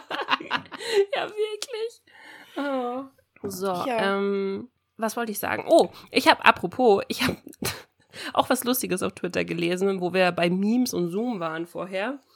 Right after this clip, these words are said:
Speaker 1: Es ging um den Schneesturm, den kommenden Schneesturm diese Woche, der theoretisch eigentlich bei manchen von euch wahrscheinlich schon da ist, bei uns
Speaker 2: Ja.
Speaker 1: noch nicht.
Speaker 2: Im Norden oben ist er schon.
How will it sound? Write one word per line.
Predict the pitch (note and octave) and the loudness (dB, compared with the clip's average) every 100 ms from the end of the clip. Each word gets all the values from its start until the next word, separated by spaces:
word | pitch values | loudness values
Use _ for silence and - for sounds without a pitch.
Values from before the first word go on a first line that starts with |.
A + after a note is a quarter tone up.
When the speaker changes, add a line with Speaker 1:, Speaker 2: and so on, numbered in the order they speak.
| - - - | -20 -20 -12
Speaker 1:
Es | - A#3 | -8 2
ging | D#4+ F#4 | 4 6
um | |
den | F4 D#4+ | 4 2
Schneesturm, | - D#4+ F4+ - - C4 A3+ F#3+ - | 2 2 2 2 6 8 8 4 2
den | C4 C#4 C4+ A#3 - | 4 6 4 2 6
kommenden | D#4+ D#4+ D#4 D4 | 8 10 8 4
Schneesturm | C4+ C4+ C#4 D4+ - B3 A#3+ A3 G#3 | 2 2 4 2 0 2 4 4 0
diese | G3+ A3 G#3+ | -2 -4 0
Woche, | F3+ F#3+ A3+ A#3+ D4+ D4+ - | 0 0 0 2 2 0 0
der | G#3 G#3 G#3 G#3 | 2 4 4 0
theoretisch | A3+ G#3+ A3+ B3+ B3 | 0 0 2 0 0
eigentlich | - A#3+ A#3+ | 0 0 -2
bei | - G3 - | -2 -2 -2
manchen | F#3+ G3 - A#3+ | -2 -2 -4 -6
von | G3 | -4
euch | G3+ A#3 | -4 -2
wahrscheinlich | G#3 - G3+ A3 | -4 -4 -4 -4
schon | - E3 | -4 -4
da | D#3+ F2+ A#3 | 2 4 4
ist, | F4 G4 G4+ | 2 0 0
bei | - | -2
uns | - F#3+ C4+ | 0 2 4
Speaker 2:
Ja. | F#4 F#4 | 6 4
Speaker 1:
noch | |
nicht. | G3+ G3+ G4+ - - - A3+ | 2 0 0 -4 -6 -2 0
Speaker 2:
Im | A3 | 0
Norden | G#3+ G#3+ G#3+ | 2 4 4
oben | - G3 | 2 -2
ist | F#3 F3+ | -4 -6
er | F#3 | -6
schon. | F3+ F3 | -6 -8